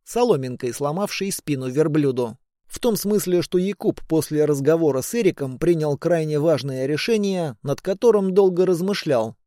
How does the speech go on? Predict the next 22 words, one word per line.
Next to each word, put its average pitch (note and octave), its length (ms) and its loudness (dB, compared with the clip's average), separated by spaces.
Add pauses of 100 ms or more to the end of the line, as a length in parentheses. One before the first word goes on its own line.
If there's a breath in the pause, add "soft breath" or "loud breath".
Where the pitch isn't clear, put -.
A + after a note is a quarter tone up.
(140)
и D#3+ 220 -2
именно E3+ 420 0
разговор E3+ 540 2
с - 120 -8
Эриком B2+ 420 0
стал B2+ 300 2
тем C3 220 -4
самым C#3 400 -4
последним C3+ 720 -2
доводом. B2 500 0 (500)
Дальнейшие F3 680 2
события F3 540 0
сложились D#3+ 600 2
как D3+ 220 -2
нельзя D3+ 400 2
лучше D#3 420 2
для C3 180 -4
самого C#3+ 460 0
Эрика. C3 600 -2 (240)
Якуб F#3 440 -2
захватил C#3+ 560 0
базар, C#3+ 540 0